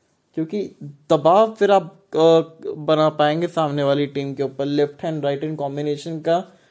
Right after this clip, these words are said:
आप यूज़ करिए, थोड़ा सा single, double आप निकालते रहिए।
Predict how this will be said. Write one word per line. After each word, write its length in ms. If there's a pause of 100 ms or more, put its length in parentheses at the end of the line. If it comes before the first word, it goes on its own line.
(260)
आप 200
यूज़ 340
करिए, 340
थोड़ा 180
सा 80
single, 400
double 200
आप 180
निकालते 520
रहिए। 420